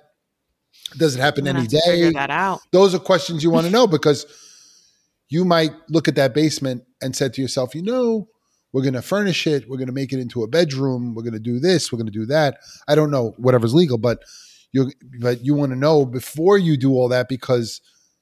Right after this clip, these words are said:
Speaker 1: you might have a problem that's a constant thing and you can't do,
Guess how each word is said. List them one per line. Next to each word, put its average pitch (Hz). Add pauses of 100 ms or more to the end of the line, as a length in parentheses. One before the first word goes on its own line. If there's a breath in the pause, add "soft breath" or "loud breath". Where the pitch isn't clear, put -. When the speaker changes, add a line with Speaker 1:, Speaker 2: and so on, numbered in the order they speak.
Speaker 1:
you 135
might 139
have 123
a 120
problem 127
that's 117 (520)
a -
constant 139
thing 143
and 127
you 117
can't 123 (1200)
do, 180